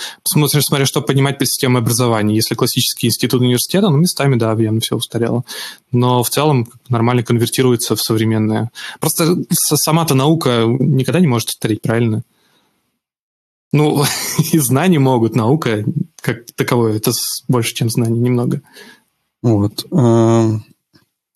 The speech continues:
Speaker 2: а, ну, кстати, по поводу системы образования и того, что она устарела, недавно был в Твиттере срачик, там, по-моему, как раз тоже вот Андрей Ситник топил за эту теорию, что всё устарело,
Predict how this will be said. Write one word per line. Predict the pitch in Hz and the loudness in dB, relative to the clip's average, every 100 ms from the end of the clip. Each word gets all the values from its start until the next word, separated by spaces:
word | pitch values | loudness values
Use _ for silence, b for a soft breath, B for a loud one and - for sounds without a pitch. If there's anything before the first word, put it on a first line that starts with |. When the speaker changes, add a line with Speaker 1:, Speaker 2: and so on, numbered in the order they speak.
| - | -2
Speaker 2:
а, | 123 | 0
ну, | 113 | 2
кстати, | - 151 143 147 127 | 0 -2 0 0 0
по | 135 | -2
поводу | 123 143 135 127 127 127 123 123 123 123 120 | 2 2 2 4 4 4 4 4 4 4 2
системы | - 131 - 127 120 | 0 -2 2 2 4
образования | 113 117 117 120 120 117 113 123 | 4 2 4 4 4 4 2 2
и | 110 | 2
того, | - 117 | 2 0
что | - 120 | 0 2
она | 113 | 2
устарела, | 110 - 120 120 120 113 107 | 2 0 2 4 4 2 2
недавно | 110 110 107 110 107 | 2 2 2 2 2
был | 113 113 107 | 2 0 0
в | 123 - | -4 -4
Твиттере | - 110 - 104 | -2 -2 0 -2
срачик, | - 120 123 139 - | 0 0 0 -4 -4
там, | 110 104 | -4 0
по-моему, | 110 104 | 0 0
как | 104 110 | 0 0
раз | 101 - | 0 0
тоже | 113 104 | 0 2
вот | 104 101 | 2 2
Андрей | 107 107 107 | 0 2 0
Ситник | - - - 107 | 0 -6 -4 -4
топил | - 110 113 107 | -4 0 0 0
за | 104 107 117 120 123 | 0 2 2 0 0
эту | 123 - | -2 -2
теорию, | - - 110 107 | -4 0 0 0
что | 113 - | -2 -6
всё | - - | -8 -2
устарело, | 123 - 117 113 143 135 | -2 0 0 2 2 0